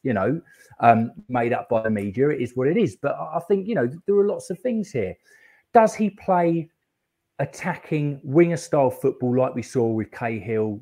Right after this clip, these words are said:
Reid, Ifill in that team? No. Does he set out to try and make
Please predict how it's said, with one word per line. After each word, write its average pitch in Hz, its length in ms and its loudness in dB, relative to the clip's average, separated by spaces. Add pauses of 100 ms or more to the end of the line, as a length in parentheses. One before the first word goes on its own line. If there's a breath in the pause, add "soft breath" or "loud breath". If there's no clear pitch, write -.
Reid, 101 480 -4 (420)
Ifill 104 560 -2 (100)
in 113 120 -2
that - 240 -6
team? 98 300 -6 (220)
No. 117 380 -4 (600 soft breath)
Does 208 200 4
he 226 120 0
set 175 280 0
out 151 280 -6
to 135 80 -10
try 127 640 -4
and 113 280 -4
make 127 440 -4